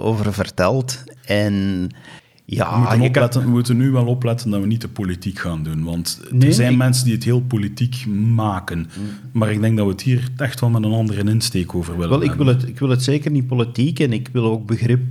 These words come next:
Speaker 1: eh, opbrengen voor, eh, voor eender wie daar in die discussie aan welke kant staat van, ehm,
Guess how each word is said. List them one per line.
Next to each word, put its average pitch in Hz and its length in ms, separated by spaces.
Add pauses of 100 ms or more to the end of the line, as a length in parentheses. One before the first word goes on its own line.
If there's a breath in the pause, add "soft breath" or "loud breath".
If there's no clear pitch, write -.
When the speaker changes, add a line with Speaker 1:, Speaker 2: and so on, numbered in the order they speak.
(140)
Speaker 1:
eh, 113 220
opbrengen 117 640
voor, 104 360
eh, 104 340 (320 loud breath)
voor - 200
eender 127 440
wie 131 400
daar 127 260
in 117 160
die 113 140
discussie 123 540
aan 95 100
welke 123 320
kant 123 320
staat 123 400
van, 110 480
ehm, 92 920